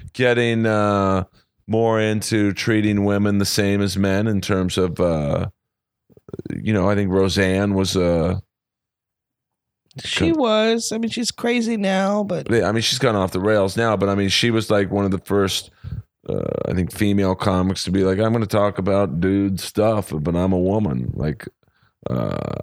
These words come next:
Speaker 1: you know, I mean, I know there's many female comics before her, Elaine Boozler and Rita Rudner, and, like, uh, you know, Rita Rudner was kind of a se-, talked about sex a, a fair amount.
Speaker 2: I don't
Speaker 1: Uh,
Speaker 2: even talk about it that much, but I mean, if, if it comes up on our podcast, I have no problem jumping in or,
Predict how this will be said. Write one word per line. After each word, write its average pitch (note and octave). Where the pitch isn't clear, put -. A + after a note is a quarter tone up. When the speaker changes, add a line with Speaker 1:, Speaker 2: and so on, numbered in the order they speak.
Speaker 1:
you -
know, C2
I -
mean, D2
I D#2
know D#2+
there's D2+
many F2
female E2
comics D2+
before D2+
her, D#2+
Elaine D2+
Boozler D#2+
and C2+
Rita D2
Rudner, D#2
and, D2
like, -
uh, -
you A#1
know, G2+
Rita E3+
Rudner F3+
was F#2
kind G2
of E2+
a E2+
se-, -
talked F#2
about E2
sex -
a, C#2+
a D#2
fair E2+
amount. D2
Speaker 2:
I G#4+
don't A#4+
Speaker 1:
Uh, A#4
Speaker 2:
even D#4+
talk G#4+
about C#4
it G#3+
that G#3
much, G#3
but D#4+
I D#4
mean, D#4
if, D4
if A#3+
it C4
comes D4
up C#4
on C4
our G#3
podcast, B3+
I C#4
have C4
no A3
problem A3
jumping G#3
in G#3+
or, F3+